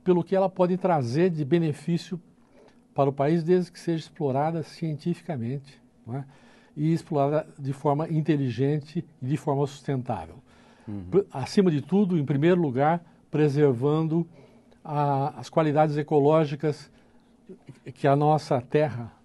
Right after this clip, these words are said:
Speaker 1: não é, nos favoreceu. Basicamente é isso.
Speaker 2: Emerson,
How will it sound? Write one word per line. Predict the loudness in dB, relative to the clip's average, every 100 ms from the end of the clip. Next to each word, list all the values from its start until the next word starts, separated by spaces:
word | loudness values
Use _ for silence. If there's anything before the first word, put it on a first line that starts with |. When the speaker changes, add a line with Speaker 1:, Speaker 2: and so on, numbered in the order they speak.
| _ -8
Speaker 1:
não | -6
é, | -6 -8 _ _ -12
nos | -4
favoreceu. | 0 2 0 0 -4 -12 -12 -20 _ _ _ _ -20 _
Basicamente | -6 -4 -6 -4 -6 -6
é | -8
isso. | -8 -16 -20 -20 -20 _ _ _ 6
Speaker 2:
Emerson, | 8 8 2 -4